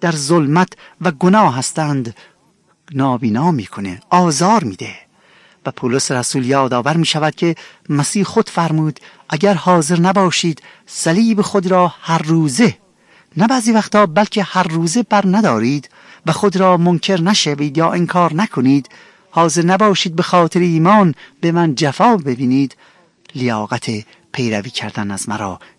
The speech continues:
ندارید." پس موضوع اول جفا دیدن در راه ایمان بود که پولس رسول توضیح می‌ده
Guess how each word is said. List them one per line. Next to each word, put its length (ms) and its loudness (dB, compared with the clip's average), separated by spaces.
ندارید." 520 -10
پس 220 -6
موضوع 400 2
اول 360 0
جفا 420 0
دیدن 380 -2
در 120 -2
راه 220 0
ایمان 480 4
بود 200 2
که 160 -8
پولس 340 0
رسول 340 -4
توضیح 400 0
می‌ده 300 2